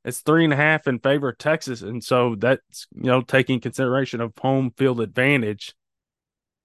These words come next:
I think, you know, shoot, I, I'll go and take the Wildcats here. I'll take Kansas State, and I think their title defense is officially on and that they will be in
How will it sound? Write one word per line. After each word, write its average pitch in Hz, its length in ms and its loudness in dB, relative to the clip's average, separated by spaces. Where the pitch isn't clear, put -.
I 143 220 2
think, 156 560 0
you 131 100 -6
know, 147 340 0
shoot, 139 360 -6
I, 120 200 -10
I'll 143 240 2
go 170 160 4
and 175 100 2
take 185 180 2
the 170 120 -6
Wildcats 165 560 0
here. 98 240 -8
I'll 139 160 2
take 151 240 2
Kansas 143 360 0
State, 147 360 0
and 120 100 -4
I 131 120 -2
think 156 360 -4
their 135 160 2
title 139 360 0
defense 139 580 -2
is 135 240 0
officially 135 640 -2
on 117 300 -2
and 90 160 -18
that 104 140 -14
they 131 240 0
will 131 200 -2
be 120 340 0
in 123 340 0